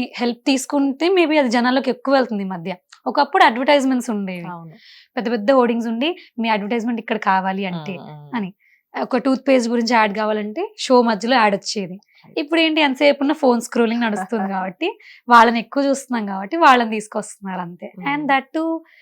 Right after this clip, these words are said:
Speaker 1: ఇప్పుడు షోల్లోకి వచ్చినది కానీ, మూవీస్‌లోకి వచ్చినది కానీ అయితే ఎలా చెప్పొచ్చు అంటే, ప్రతి షో అన్నా కానీ, ప్రతి ప్లాట్‌ఫామ్ అన్నా కానివ్వండి, కన్సిస్టెంట్‌గా అదే level of, ఆ, ఇమేజ్ మెయింటైన్ చేస్తూ, అదే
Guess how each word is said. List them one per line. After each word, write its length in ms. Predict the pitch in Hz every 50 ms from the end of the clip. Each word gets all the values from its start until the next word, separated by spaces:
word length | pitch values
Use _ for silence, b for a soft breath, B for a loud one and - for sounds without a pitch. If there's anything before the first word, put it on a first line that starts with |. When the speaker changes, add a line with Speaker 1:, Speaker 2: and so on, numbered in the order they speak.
| b b b b b b b b
Speaker 1:
ఇప్పుడు 340 | - 277 247 226 - 262 247
షోల్లోకి 480 | 220 - 320 311 311 311 311 311 294 269
వచ్చినది 400 | 254 - - 247 240 233 220 208
కానీ, 200 | 214 202 202 214
మూవీస్‌లోకి 520 | 220 233 233 226 233 220 - 240 214 214
వచ్చినది 320 | 214 214 - 214 208 202 196
కానీ 200 | 196 190 190 190
అయితే 260 | 180 - - 320 370 349 262 220 208 196 _ _ _ B B B B B B B B B
ఎలా 160 | 254 240 247 254
చెప్పొచ్చు 400 | 247 285 269 277 269 247 254 -
అంటే, 260 | 254 226 233 220 285 285 294 277 247 226 208 - b b b b b b _ _ _ _ _ -
ప్రతి 540 | 269 262 254 - _ _ - - 339 349 349 339 339 330 - _ _ _ _ _ _ _ _ _ _ _ -
షో 200 | - - - 294 277
అన్నా 260 | 277 285 277 269 277 269
కానీ, 220 | 240 247 240 277
ప్రతి 320 | 269 - 254 233 - - 262 254 - _ _ -
ప్లాట్‌ఫామ్ 440 | - 233 208 220 220 - 262 233
అన్నా 140 | 233 220 220
కానివ్వండి, 480 | 202 202 190 190 196 202 196 208 277 359 415 427 - b b b b b b b b b _ _ _ _ _ _ _ -
కన్సిస్టెంట్‌గా 720 | - 277 269 262 - 294 - - - 320 302 262 311 339 339
అదే 300 | 277 254 208 262 285 294 311 320
level 320 | 311 285 285 247 269 262 262
of, 160 | 262 240 - - - 262
ఆ, 100 | 240 226 220 214 208 208 196 190 190 190 196
ఇమేజ్ 340 | - 226 247 269 285 262 233
మెయింటైన్ 400 | 240 240 226 226 214 254 220 214
చేస్తూ, 280 | 226 220 208 - - 240
అదే 280 | 220 208 196 180 247